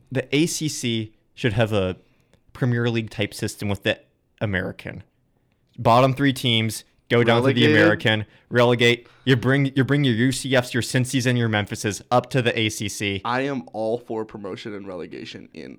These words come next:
Speaker 2: all kinds of football.
Speaker 1: Oh, yeah, me
Speaker 2: What
Speaker 1: too.
Speaker 2: if, hear me out.
Speaker 1: I, I,
Speaker 2: What
Speaker 1: I,
Speaker 2: if
Speaker 1: I wanna all throughout D one, all through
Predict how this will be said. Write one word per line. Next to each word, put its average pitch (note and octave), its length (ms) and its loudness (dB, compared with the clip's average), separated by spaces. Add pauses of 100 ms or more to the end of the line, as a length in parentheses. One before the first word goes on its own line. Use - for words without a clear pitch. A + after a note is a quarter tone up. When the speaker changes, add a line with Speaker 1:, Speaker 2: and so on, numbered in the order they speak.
(360)
Speaker 2:
all - 180 -6
kinds A2+ 320 -8
of A2 80 -16
football. - 360 -18 (120)
Speaker 1:
Oh, B2+ 160 10
yeah, G#2+ 260 2
me C3+ 160 2
Speaker 2:
What D4+ 140 2
Speaker 1:
too. A2 240 2 (160)
Speaker 2:
if, - 80 -20
hear C4+ 200 -2
me B3+ 160 -2
out. D3+ 200 -4
Speaker 1:
I, E3 100 6
I, F3 120 6
Speaker 2:
What F3 100 4
Speaker 1:
I, F#3+ 140 8
Speaker 2:
if - 60 0
Speaker 1:
I F3 120 6
wanna F3 400 4
all E3+ 280 2
throughout D3 480 0
D C3 200 0
one, A2+ 240 0
all E3+ 260 6
through D#3 240 -4